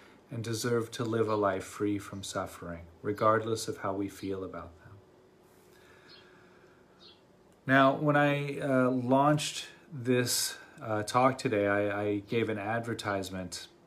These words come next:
and I don't have the quote in front of me, unfortunately, it's disappeared. Uh, but, uh, the quote was something like, uh, from the Sufi poet Khalil, uh, Gibran, um,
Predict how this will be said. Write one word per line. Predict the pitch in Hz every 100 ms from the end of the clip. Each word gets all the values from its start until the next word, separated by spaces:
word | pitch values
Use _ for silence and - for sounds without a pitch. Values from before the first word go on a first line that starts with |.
| 117
and | 98 95
I | 98
don't | 98 101 101
have | 104 98
the |
quote | 95 - 98 98
in | 92
front | 85 - 98
of | 92
me, | 87
unfortunately, | 82 82 - 85 - 87 85 95
it's | 92 - -
disappeared. | 113 - - - 101 87 82 - - - - -
Uh, | 123 110 110 110
but, | 101 120 113
uh, | 135 117 117
the | 113
quote | 117 - 139 135
was | - 120 -
something | 131 120 120
like, | 110 104 101 - - - - - 123
uh, | 107 104
from | - 113 107
the | 104 107 117
Sufi | - 127 123 113
poet | - 107 107
Khalil, | - 104 101 113 110 98 - - - - _ -
uh, | 131 107 101 101
Gibran, | 110 104 113 107 - - - - - -
um, | 113 101 95 92 92